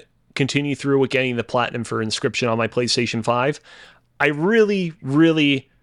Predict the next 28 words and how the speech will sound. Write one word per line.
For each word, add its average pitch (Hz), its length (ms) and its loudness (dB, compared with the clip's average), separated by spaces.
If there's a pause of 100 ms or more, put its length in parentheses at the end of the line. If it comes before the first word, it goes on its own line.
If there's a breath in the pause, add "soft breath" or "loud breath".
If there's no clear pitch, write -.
(120)
really 156 320 4
do 131 180 2
wish 120 320 0
I 113 100 -2
had 117 160 -2
the 117 80 -2
opportunity 113 580 -4
to 104 120 -12
play 117 260 -2
it 113 120 -4
on 117 240 -4
the 110 100 -4
go. 107 420 -4 (460 soft breath)
Uh, 107 360 0
obviously, 123 540 -2
I 104 60 -2
can't 110 260 -6
earn 107 240 -6
any 104 180 -6
trophies 107 600 -4 (180)
on 104 380 -4
the 104 80 -6
Nintendo 107 500 -4
Switch, - 600 -4
but 107 180 -4 (1300 soft breath)
I, 127 80 2
I 127 180 2
really, 160 580 -2